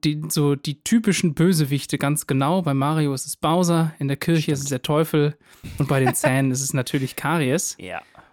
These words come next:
Speaker 1: Und mir ist vor ein paar Tagen ein Artikel untergekommen, in dem es darum geht, etwas gegen Karies in der Hand zu haben.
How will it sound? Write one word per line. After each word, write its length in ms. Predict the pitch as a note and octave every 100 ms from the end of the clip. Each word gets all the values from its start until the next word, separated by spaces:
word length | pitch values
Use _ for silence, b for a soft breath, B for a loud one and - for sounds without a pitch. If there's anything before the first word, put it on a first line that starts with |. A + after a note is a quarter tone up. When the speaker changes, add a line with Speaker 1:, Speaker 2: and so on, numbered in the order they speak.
| _
Speaker 1:
Und 200 | D3 C#3+
mir 200 | D#3 F#3
ist 80 | F3+
vor 100 | D#3+
ein 60 |
paar 160 | D#3 D3
Tagen 300 | - C3+ D#3+
ein 100 | D3
Artikel 340 | C3+ - A3
untergekommen, 680 | F3+ D3+ C3 A#2+ - B2+ C#3
in 100 | -
dem 200 | C3 C3
es 100 | C#3
darum 260 | - C#3 C#3
geht, 240 | C3 D#3+
etwas 260 | - - D#3
gegen 140 | D#3
Karies 400 | D3+ D#3+ G3+ D3+
in 80 | D#3
der 80 | C#3
Hand 160 | D3 D#3
zu 100 | C#3
haben. 280 | C#3 G3